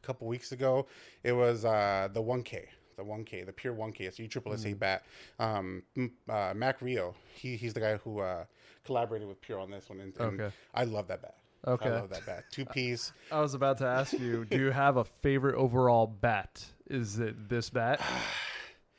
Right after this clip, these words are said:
Speaker 1: And that one's not my favorite overall. Uh,
Speaker 2: Uh-huh.
Speaker 1: the ones that we swung recently, yeah.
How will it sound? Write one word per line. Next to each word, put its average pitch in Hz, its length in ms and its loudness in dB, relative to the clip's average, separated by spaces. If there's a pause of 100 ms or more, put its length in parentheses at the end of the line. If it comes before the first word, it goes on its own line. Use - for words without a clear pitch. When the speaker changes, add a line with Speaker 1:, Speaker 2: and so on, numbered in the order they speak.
(240)
Speaker 1:
And 156 100 0
that 196 120 10
one's 226 160 4
not 190 160 10
my 143 160 2
favorite 143 480 -2
overall. 175 480 6 (160)
Uh, 165 60 6
Speaker 2:
Uh-huh. 123 180 6
Speaker 1:
the 151 60 6
ones 185 160 8
that 208 100 8
we 185 120 6
swung 160 280 6
recently, 160 420 2
yeah. 123 220 0